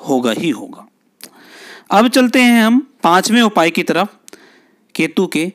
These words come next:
देखिए जो नेत्रहीन भिखारी होते हैं, जो अंधे लोग हैं, उनको कभी दुत्कारे नहीं, आपके पास कुछ नहीं है तो उनको कभी गाली नहीं दें, उनको कभी मार पीट के भगाए नहीं, बल्कि क्या करना चाहिए आपको, उन्हें खाने की सामग्री आप दे सकते हैं।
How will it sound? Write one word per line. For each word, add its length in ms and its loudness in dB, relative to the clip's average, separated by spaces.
देखिए 280 0
जो 280 0
नेत्रहीन 680 0
भिखारी 400 -2
होते 280 -4
हैं, 260 -12
जो 120 -2
अंधे 400 -4
लोग 260 -2
हैं, 160 -16
उनको 260 0
कभी 260 0
दुत्कारे 500 -4
नहीं, 280 -6
आपके 300 -2
पास 220 -2
कुछ 280 -4
नहीं 240 -4
है 200 -2
तो 200 4
उनको 340 -2
कभी 240 -2
गाली 360 0
नहीं 260 -6
दें, 200 -14
उनको 280 0
कभी 240 0
मार 240 2
पीट 200 -2
के 120 0
भगाए 340 -4
नहीं, 200 -10
बल्कि 300 0
क्या 200 4
करना 280 0
चाहिए 260 -4
आपको, 400 -2
उन्हें 280 0
खाने 360 -2
की 200 -2
सामग्री 540 -2
आप 160 -2
दे 160 -2
सकते 300 -8
हैं। 160 -6